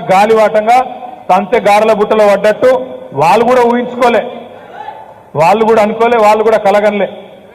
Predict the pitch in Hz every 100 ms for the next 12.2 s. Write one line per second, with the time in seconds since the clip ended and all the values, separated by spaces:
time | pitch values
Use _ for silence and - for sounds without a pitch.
0 | - 143 202 208 233 226 226 240 233 208
1 | 214 220 208 214 220 220 220 208 - -
2 | - - - - - 202 208 208 214 226
3 | 220 220 220 226 196 - - - - -
4 | - 220 202 220 214 226 220 196 220 220
5 | 226 220 - - - - 147 214 220 196
6 | 190 233 214 175 220 - 220 208 226 233
7 | 226 202 208 - 226 226 226 220 208 226
8 | 262 - - - - 185 220 240 233 233
9 | - 240 - 196 220 233 233 226 233 226
10 | 220 214 214 190 202 202 202 196 170 160
11 | - - - - - - 165 185 220 240
12 | 240 208